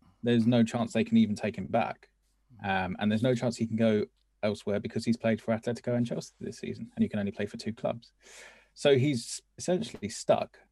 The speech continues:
Um, and this is what I thought was interesting today from Tuchel. And, and I wrote about this last week about Saul playing, uh, as a wing back, which he did at Atletico, uh, at the beginning of the season. And,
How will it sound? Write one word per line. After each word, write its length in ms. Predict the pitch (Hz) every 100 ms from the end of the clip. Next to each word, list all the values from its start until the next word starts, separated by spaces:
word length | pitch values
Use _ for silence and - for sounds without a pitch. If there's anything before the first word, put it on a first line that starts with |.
| _ -
Um, 440 | 110 107 104 101
and 180 | 117 107
this 160 | 123 -
is 120 | 113
what 240 | 107 - -
I 100 | 107
thought 180 | 107
was 120 | 101 104
interesting 480 | 104 101 95 101
today 260 | 95 101 95
from 180 | - 104
Tuchel. 400 | 117 117 101 95
And, 80 | -
and 240 | - 98 - -
I 80 | 117
wrote 160 | 120 104
about 200 | 104 95
this 160 | 90
last 240 | 92 92 110
week 180 | 98
about 220 | - 95 -
Saul 320 | - 95 95
playing, 420 | - 92 90 - - -
uh, 300 | - 95 92 -
as 140 | 98
a 60 | 92
wing 200 | 98 98
back, 220 | 95 -
which 120 | -
he 60 | 98
did 180 | 101 95
at 100 | -
Atletico, 720 | 101 - 110 - 110 104 -
uh, 240 | 104 110
at 60 | -
the 60 | -
beginning 260 | 98 92
of 60 | 92
the 40 |
season. 260 | 117 104 92
And, 120 | 98